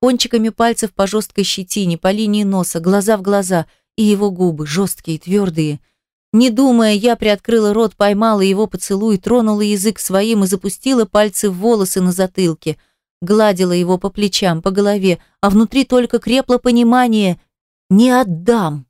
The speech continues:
Ни темноте, ни демонам прошлого, ни той рыжей, которая с дерзостью и чувством превосходства смотрела на меня в ресторане.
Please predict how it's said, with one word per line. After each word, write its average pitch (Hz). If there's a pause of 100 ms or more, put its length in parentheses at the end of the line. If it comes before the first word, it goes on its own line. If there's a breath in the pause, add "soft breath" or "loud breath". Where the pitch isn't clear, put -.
(720)
Ни 220
темноте, 233
ни 226
демонам 247
прошлого, 196 (260 soft breath)
ни 285
той 269
рыжей, 240
которая 226
с 180
дерзостью 220
и 214
чувством 202
превосходства 208
смотрела 220
на 208
меня 208
в -
ресторане. 196